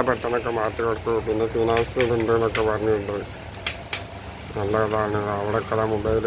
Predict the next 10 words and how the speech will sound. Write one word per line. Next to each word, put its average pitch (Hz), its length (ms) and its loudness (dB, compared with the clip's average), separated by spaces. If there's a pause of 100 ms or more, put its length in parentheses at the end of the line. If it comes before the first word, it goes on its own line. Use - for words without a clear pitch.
ഉള്ളത് 107 320 0
ഇതാ. 107 120 0 (2000)
ഇതൊക്കെ 107 320 -2
അവിടെ 101 260 0
ദാ. 104 80 -2 (4000)
മൊബൈൽ 113 340 4 (340)
ഇതാ 117 180 2
അവിടെ 110 240 0
ദാ. 101 80 0 (3750)
അതായത് 110 340 -2